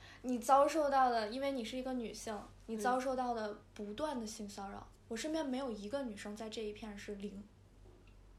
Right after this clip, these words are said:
Speaker 2: 嗯。
Speaker 1: 就是真的没有。
Speaker 2: 没有，是个女生都会受到。
Speaker 1: 对，是的。然后再接着就是你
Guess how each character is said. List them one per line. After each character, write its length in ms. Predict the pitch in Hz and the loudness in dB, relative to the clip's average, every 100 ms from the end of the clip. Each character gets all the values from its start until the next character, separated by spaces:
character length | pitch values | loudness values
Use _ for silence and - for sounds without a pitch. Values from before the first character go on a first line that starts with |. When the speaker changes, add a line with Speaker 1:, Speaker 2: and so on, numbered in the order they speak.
| - - | -20 -18
Speaker 2:
嗯。 340 | 208 175 180 175 | -10 -8 -6 -2
Speaker 1:
就 140 | 330 | 0
是 120 | 294 | 0
真 140 | 277 330 | 0 0
的 60 | |
没 140 | 277 208 | 0 -4
有。 80 | - - - | -8 -14 -12
Speaker 2:
没 220 | 165 160 | -6 -4
有， 140 | 160 135 - - | -4 -6 -14 -8
是 260 | - - | -2 0
个 120 | 226 202 | 4 2
女 120 | 175 | 2
生 200 | 185 196 | 0 4
都 100 | 247 | 6
会 160 | 220 | 6
受 480 | - - - - 165 | 4 -2 -2 2 2
到。 140 | - - | 2 10
Speaker 1:
对， 320 | 440 440 254 | 12 12 10
是 280 | - 415 285 | 6 6 8
的。 260 | 220 - - - - - - | 6 2 -8 -18 -16 -14 6
然 120 | 269 | 8
后 300 | 339 381 330 - - - | 10 12 10 8 -6 0
再 220 | - 403 339 | 10 10 10
接 220 | 330 339 | 6 6
着 140 | 330 | 6
就 160 | 285 320 | 4 0
是 180 | 311 302 | 0 0
你 220 | 247 214 | 0 -2